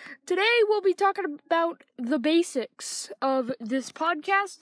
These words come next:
and basic animation. So let's jump right in. Hey guys, welcome to the basics of the Sockman Podcasts.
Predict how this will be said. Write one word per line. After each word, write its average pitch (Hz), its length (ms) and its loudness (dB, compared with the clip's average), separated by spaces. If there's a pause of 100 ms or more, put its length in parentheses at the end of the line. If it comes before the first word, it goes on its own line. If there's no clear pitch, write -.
(140)
and 359 320 -4
basic 349 340 -6
animation. 339 680 -6 (580)
So 320 260 2
let's 285 280 -2
jump 226 300 -2
right 233 220 0
in. 247 320 -2 (720)
Hey 392 160 0
guys, 277 500 0
welcome 539 380 -8
to 415 340 -6
the 269 80 -12
basics 339 540 -6
of 294 180 -6
the 277 140 -4
Sockman 349 680 -4 (120)
Podcasts. - 1160 -8